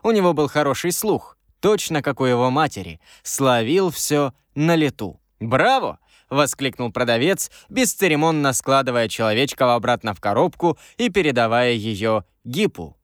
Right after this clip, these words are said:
«А теперь ты!» сказал продавец, и через мгновение Гип ловко оживил их всех снова. «Ты возьмешь эту коробку?» спросил продавец. «Мы возьмем эту коробку», сказал я.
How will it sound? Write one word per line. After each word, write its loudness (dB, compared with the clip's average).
«А 2
теперь -2
ты!» 2
сказал 0
продавец, -2
и 0
через 2
мгновение 0
Гип -4
ловко 0
оживил 0
их -4
всех -4
снова. -2
«Ты 2
возьмешь 0
эту -2
коробку?» -2
спросил -2
продавец. -2
«Мы 2
возьмем 0
эту -6
коробку», -2
сказал 0
я. -6